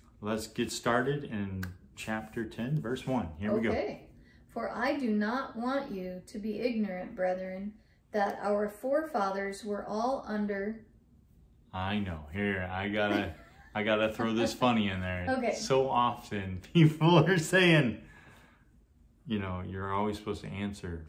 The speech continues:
Speaker 1: people with the word.
Speaker 2: Mm-hmm.
Speaker 1: And if, you know, some guy is hassling one of you girls, all you have to say is, "I don't want you to be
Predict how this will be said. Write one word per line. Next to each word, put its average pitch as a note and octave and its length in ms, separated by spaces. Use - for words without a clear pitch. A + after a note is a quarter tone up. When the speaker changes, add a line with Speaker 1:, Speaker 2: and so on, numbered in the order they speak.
Speaker 1:
people E2+ 480
with G2 220
the F#2+ 60
word. F2 420
Speaker 2:
Mm-hmm. - 520
Speaker 1:
And G2+ 120
if, F2+ 220
you G#2 120
know, F#2+ 180
some G2+ 560
guy G#2 320
is G2 160
hassling G#2 640
one G2+ 160
of G2 100
you G2 140
girls, G2 580
all A2+ 100
you A#2+ 160
have A#2 120
to A#2 100
say C3 260
is, G#2+ 320
"I G#2+ 120
don't A#2 260
want C#3+ 260
you G#2 100
to G2 100
be F2+ 420